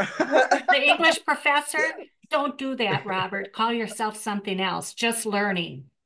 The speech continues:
Speaker 1: I'll call
Speaker 2: right?
Speaker 1: myself Pedro Perez or something of the sort. No, no, I'll just, uh, I think it's a great spa-, I think it's a great space. Creo que es un muy buen espacio. Yo, pues, suena muy tentador. No fallen. Creo que es muy importante. Eh,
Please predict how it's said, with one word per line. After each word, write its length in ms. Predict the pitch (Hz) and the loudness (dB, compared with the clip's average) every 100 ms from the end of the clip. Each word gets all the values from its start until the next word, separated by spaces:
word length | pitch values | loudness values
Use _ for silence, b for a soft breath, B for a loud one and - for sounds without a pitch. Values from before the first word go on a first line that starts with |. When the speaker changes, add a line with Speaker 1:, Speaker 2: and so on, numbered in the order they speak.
| - | -4
Speaker 1:
I'll 160 | 117 | -2
call 120 | 170 | 0
Speaker 2:
right? 80 | 123 120 | -2 -2
Speaker 1:
myself 300 | 120 127 113 - | -4 -4 -6 -6
Pedro 300 | 123 120 123 | -4 -2 -4
Perez 420 | - 117 113 113 | -4 -6 -4 -4
or 80 | 104 | -6
something 340 | 101 104 101 113 | -6 -6 -6 -6
of 140 | 101 | -6
the 80 | 101 | -8
sort. 280 | - 104 131 | -6 -4 0
No, 220 | 165 170 | 2 2
no, 80 | 170 | 4
I'll 160 | 156 | 2
just, 300 | 147 147 - | 0 -4 -6
uh, 140 | 131 120 | -4 -2
I 100 | 135 | -2
think 220 | 151 143 | -4 -4
it's 140 | 135 117 | -4 -6
a 60 | |
great 340 | 120 120 120 110 | -6 -4 -4 -6
spa-, 280 | - 120 107 | -8 -6 -6
I 120 | 107 | -6
think 200 | 113 143 | -6 -6
it's 100 | 123 | -6
a 40 | 120 | -6
great 220 | 117 107 | -6 -8
space. 400 | - 117 117 - _ _ _ _ | -6 -6 -6 -10 _ _ _ _
Creo 160 | 110 110 | -10 -8
que 60 | |
es 80 | 113 | -2
un 100 | 120 | 2
muy 120 | 117 | 2
buen 180 | 117 117 | 2 0
espacio. 760 | 117 - 135 135 127 147 131 | -2 -2 0 0 -2 -4 -4
Yo, 140 | 117 110 | -4 -8
pues, 220 | - 90 | -10 -10
suena 180 | 107 107 | -6 -4
muy 180 | 113 113 | -2 -2
tentador. 540 | 120 113 104 104 127 - b b | -2 -4 -2 -2 -4 -8 b b
No 340 | - 117 135 143 | -2 0 2 0
fallen. 640 | 143 151 143 135 151 180 180 _ _ _ _ - | 0 0 0 -2 -6 -10 -16 _ _ _ _ -10
Creo 180 | 113 | -8
que 100 | 110 | -6
es 80 | 117 | -2
muy 420 | 123 123 123 127 | 0 0 0 0
importante. 840 | 123 120 101 - 110 110 107 131 135 | -2 -4 -6 -6 -6 -6 -6 -6 -6
Eh, 600 | - 104 98 95 87 67 | -4 -4 -2 -4 -8 -12